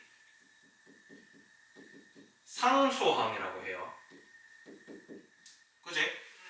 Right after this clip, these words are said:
자, 그다음에 우리가 요, 요런 문자라고 얘기하지.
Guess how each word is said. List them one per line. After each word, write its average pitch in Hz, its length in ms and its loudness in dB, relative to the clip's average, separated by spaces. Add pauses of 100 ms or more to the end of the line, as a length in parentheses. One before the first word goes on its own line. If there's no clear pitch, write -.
(440)
자, 247 180 8
그다음에 247 760 10
우리가 254 400 10
요, 202 380 6
요런 165 460 6
문자라고 240 920 10
얘기하지. - 680 4